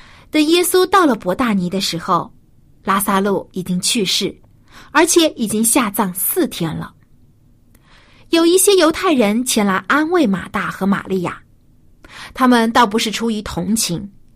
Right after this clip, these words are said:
而是把这种同情看作是责任，以此来换取别人的赞赏。这时，马大听到耶稣来了，就立刻起身前去迎接他，而玛利亚则显得更为沉稳，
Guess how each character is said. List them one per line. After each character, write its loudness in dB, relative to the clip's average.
而 2
是 0
把 2
这 4
种 2
同 -2
情 0
看 0
作 0
是 -6
责 -6
任， -2
以 2
此 2
来 4
换 0
取 -2
别 -4
人 0
的 -6
赞 -4
赏。 -6
这 2
时， -2
马 2
大 2
听 -6
到 2
耶 0
稣 0
来 -4
了， -8
就 4
立 4
刻 -2
起 -6
身 0
前 -4
去 -4
迎 -4
接 0
他， -4
而 2
玛 2
利 6
亚 0
则 -2
显 0
得 -8
更 2
为 0
沉 -2
稳， -2